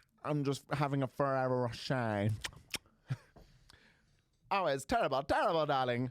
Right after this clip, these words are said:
Have you got him on the Monte Carlo number, darling? Well, the number is one two three four five six seven eight nine.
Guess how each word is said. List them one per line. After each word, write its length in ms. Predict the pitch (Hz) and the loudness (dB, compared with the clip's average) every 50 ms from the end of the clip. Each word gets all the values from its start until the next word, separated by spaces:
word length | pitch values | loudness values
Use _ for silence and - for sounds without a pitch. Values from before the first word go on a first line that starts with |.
| - - | -4 -4
Have 80 | - 180 | -4 -2
you 40 | 190 | 0
got 120 | 202 196 | 0 0
him 80 | 196 196 | 0 0
on 80 | 196 | 0
the 40 | 190 | 0
Monte 160 | 185 185 180 - | 0 0 0 0
Carlo 280 | - 165 135 117 113 110 | 0 2 2 2 2 2
number, 200 | 113 113 113 117 | 2 0 0 2
darling? 320 | 113 110 113 117 123 131 - - - - - _ _ _ _ - - | 0 0 0 -2 -4 -6 -8 -14 -20 -20 -20 _ _ _ _ -12 -6
Well, 100 | - 156 | -2 -2
the 60 | 151 | 0
number 220 | 151 165 185 202 190 | 0 0 0 2 2
is 300 | 135 110 107 107 - - | 2 2 0 -2 -4 -2
one 200 | - 160 185 190 | -2 -2 -2 0
two 360 | - 147 120 104 101 107 123 135 - | -2 0 0 0 0 -2 -4 -2 -2
three 100 | - 165 | 0 0
four 120 | 170 185 | 0 0
five 380 | 170 - 131 110 101 101 107 - - - | 0 0 0 2 2 0 -2 -4 -6 -6
six 180 | - 208 196 | -4 -4 -2
seven 360 | - - 139 131 127 127 131 135 _ _ _ - | 0 0 0 0 0 0 -2 -4 _ _ _ -4
eight 180 | - 151 147 - | -4 -4 -2 -2
nine. 320 | 131 117 104 95 98 104 | 0 0 0 0 0 -2